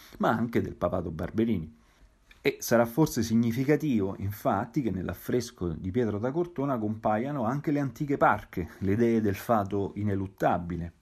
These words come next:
qui però sovrastate dalla solare provvidenza, ma anche previdenza divina, e accanto a loro Crono, ovvero Saturno,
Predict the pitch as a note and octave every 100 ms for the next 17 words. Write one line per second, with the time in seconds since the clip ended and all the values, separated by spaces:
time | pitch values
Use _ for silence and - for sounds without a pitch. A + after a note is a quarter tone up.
0 | _ _ _ _ _ _ _ _ - D3+
1 | A#2+ C#3 A#2+ A2+ A2+ A2+ C#3+ - A2 A#2+
2 | C#3+ C#3+ - - G#2 G2+ G2+ A2 C3+ G#2
3 | F#2+ G#2 G2 B2 A2+ G2 G#2+ - C#3+ -
4 | - F#2+ F2+ - G2+ - A#2+ C3+ A2 G#2+
5 | G2 F#2 G2 - F#2 - G#2+ A#2+ D#3 G#2+
6 | F2+ F2+ _ _ - - - E3 D3 -
7 | F3 E3 G3 F#3+ E3+ F3 E3+ E3 F3+ A2+
8 | F#2 E2+ - G2+ A2+ A#2 A2+ A#2 E3+ G#2+
9 | F#2 F#2